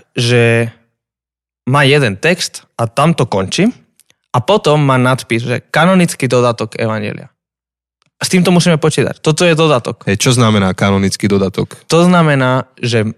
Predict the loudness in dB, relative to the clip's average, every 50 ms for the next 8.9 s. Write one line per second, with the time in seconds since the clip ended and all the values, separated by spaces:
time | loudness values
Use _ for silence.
0 | _ _ _ _ _ _ _ -4 -2 0 2 2 2 2 2 0 0 -2 -6 -12
1 | -20 -20 _ _ _ _ _ -2 0 2 2 2 2 2 2 2 2 0 -2 -2
2 | 0 0 2 2 2 2 0 -2 -4 -6 -4 -2 -2 -2 -2 -4 _ -2 -2 0
3 | 0 0 0 0 0 -2 -6 -6 -4 -2 -2 -2 0 0 0 -2 -2 -2 -4 -4
4 | -2 -2 -2 -2 0 0 0 0 0 -2 -4 _ _ _ _ _ _ _ _ -4
5 | -4 -4 -6 _ _ -2 0 0 0 0 0 2 2 2 2 2 2 0 0 0
6 | -2 -2 -2 -2 -4 -4 -6 -10 _ _ _ _ _ _ _ -2 0 2 2 4
7 | 4 2 2 0 -2 -2 0 0 -2 0 -2 -4 -2 -4 -6 -6 -4 -2 0 0
8 | 0 0 0 -2 -4 -4 -4 -4 -2 -2 -4 -4 -8 -10 -10 -14 -18 _